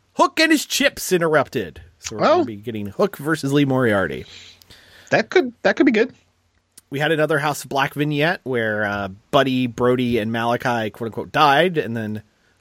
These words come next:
Speaker 1: Julia Hart resurrected them.
Speaker 2: Uh-huh.
Speaker 1: Uh, you had
Speaker 2: Buddy was involved in this one?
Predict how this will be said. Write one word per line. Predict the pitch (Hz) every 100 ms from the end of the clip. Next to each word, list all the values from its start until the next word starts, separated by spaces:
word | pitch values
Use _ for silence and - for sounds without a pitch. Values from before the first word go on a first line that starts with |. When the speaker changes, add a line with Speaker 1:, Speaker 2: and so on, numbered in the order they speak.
| _
Speaker 1:
Julia | 113 120 123 110
Hart | 120 113
resurrected | 117 98 98 120 - -
them. | 87 151 -
Speaker 2:
Uh-huh. | 101 104 117 120 127 - - _ _ _ -
Speaker 1:
Uh, | 110 104 104 101 104 101
you | 110
had | 120
Speaker 2:
Buddy | 117 123
was | 127 123
involved | 120 123
in | 135
this | 135 131
one? | 147